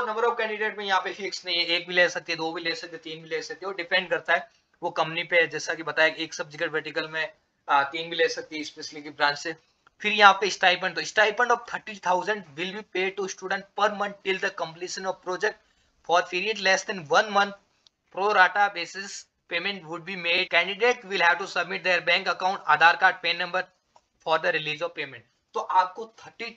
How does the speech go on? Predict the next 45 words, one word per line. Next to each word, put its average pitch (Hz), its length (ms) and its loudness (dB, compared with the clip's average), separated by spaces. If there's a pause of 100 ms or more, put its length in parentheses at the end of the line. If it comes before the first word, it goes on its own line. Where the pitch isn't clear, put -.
thousand 170 360 -4
stipend 185 420 -2
मिल 175 120 -8
रहा 185 120 -2
है 180 60 -4
guys, 175 260 -2
ये 202 60 -10 (140)
पहला 196 220 2
पीएसयू 185 540 -8
है 180 120 -4 (100)
जो 196 280 -12
आपको 165 340 0
stipend 160 400 -8
दे 156 120 0
रहा 170 100 2
है। 156 80 -6
मैंने 180 180 -6
अभी 185 180 -6
तक 185 180 -14
कोई 196 140 -6
ऐसा 180 180 -4
पीएसयू 175 380 -12
नहीं 175 120 -14
देखा 170 260 -2 (400)
जिसमें 185 360 -4
आपको 165 340 6
internship 165 420 -4
के 196 60 -2
पैसे 175 340 -2
मिलता 165 280 -6
है। 175 140 -2 (320)
तो 180 60 6
आपको 175 360 4
एक 202 240 2
मंथ 208 160 2 (140)
complete 190 300 -6
करने 185 200 2
में 185 80 -2
आपको 170 300 0
थर्टी 175 160 -8
थाउजेंड 190 340 -4
मिलेगा, 185 400 -2 (260)
and 170 100 -4
आप 180 180 6
अगर 185 160 -2